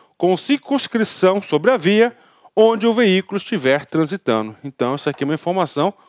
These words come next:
obrigatória, né? É de fiscalização obrigatória. Professor, tudo bem, é fiscalização obrigatória. E agora? Agora,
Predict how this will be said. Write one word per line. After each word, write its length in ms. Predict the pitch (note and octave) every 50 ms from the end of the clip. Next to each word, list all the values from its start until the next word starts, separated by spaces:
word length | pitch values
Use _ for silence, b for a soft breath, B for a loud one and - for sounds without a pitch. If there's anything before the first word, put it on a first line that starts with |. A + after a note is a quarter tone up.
| b b b b
obrigatória, 1600 | - F3 G3+ A3+ A#3+ A3+ A3+ - A2 B2+ D3 F#3+ G#3 G#3 - _ A2 C3 E3+ F#3 - - - B2 B2 C3 C3+ B2 G#2+ F#2+ F#2+ F#2+
né? 240 | F#2+ G#2 B2+ F3 F3 b b b b b b b
É 140 | - A2+ C3+
de 240 | C#3 D3 D#3+ - - _ -
fiscalização 920 | - G#3 G#3+ - - - E3+ E3+ E3 C#3 C#3+ A#2 - - - C3+ D#3+ D#3+ -
obrigatória. 880 | - C3+ C3+ C#3+ D3 C#3 D3 D#3 - - G2 F#2 F2 E2 D#2 D2+ - _ B B B B B B B B B B B
Professor, 460 | - F#3+ - A3+ A3 - - B3 A#3 -
tudo 260 | - A#3+ G#3+ A#3 G#3
bem, 280 | F3+ F#3+ E3 C3 - -
é 120 | - C#3 C#3+
fiscalização 720 | - E3+ D#3+ - - F3+ F3 E3+ E3 F3 D#3 - F3+ F3+
obrigatória. 680 | F3 F3 E3+ E3 F#3 F#3 _ - D3+ C3 A2+ G2+ G2+ - -
E 100 | A2 D#3
agora? 340 | F3 D3 B2 G#2+ G2+ A#2 G#3
Agora, 360 | A3 - E3+ D#3+ G3 B3